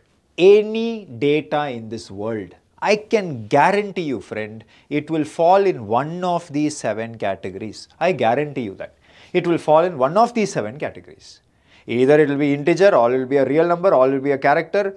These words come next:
it will be yes or no, audio, video, still picture. Ninety-nine point nine percent of the world's data will fall in these categories. Maybe D N A is also data, that may not fall in this category. Maybe iris is also data, that may not fall in this category. Maybe fingerprint is also data,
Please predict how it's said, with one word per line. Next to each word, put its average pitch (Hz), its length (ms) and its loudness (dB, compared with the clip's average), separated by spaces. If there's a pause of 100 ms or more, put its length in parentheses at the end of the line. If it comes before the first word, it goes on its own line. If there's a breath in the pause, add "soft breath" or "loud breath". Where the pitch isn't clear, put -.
it 110 80 -6
will 113 80 -4
be 131 100 2
yes 139 200 2
or 175 140 4
no, 185 260 -8
audio, 156 400 2
video, 131 240 0
still 143 220 -8
picture. 98 180 -12
Ninety-nine 190 720 -4
point 165 160 -2
nine 175 240 -6
percent 151 240 -6
of 139 80 -10
the 127 80 -4
world's 123 220 -4
data 113 240 -4
will 104 100 -6
fall 95 240 -10
in 92 80 -14
these 113 160 -10
categories. 78 500 -14 (640 soft breath)
Maybe 180 520 2 (180)
D 202 220 6
N 226 100 2
A 226 100 2
is 190 120 0
also 196 240 2
data, 120 460 -4
that - 200 -18
may 135 100 -4
not 139 160 -4
fall 131 220 -2
in 127 80 -8
this 123 160 -12
category. 107 500 -12 (360 soft breath)
Maybe 180 440 4
iris 202 540 8
is 180 140 0
also 160 280 2
data, 107 380 -4
that 101 160 -12
may 151 100 -8
not 151 160 -4
fall 131 220 -4
in 131 80 -14
this 123 140 -12
category. 110 420 -12 (220 soft breath)
Maybe 214 200 4
fingerprint 220 840 4
is 175 80 4
also 151 220 2
data, 110 260 -2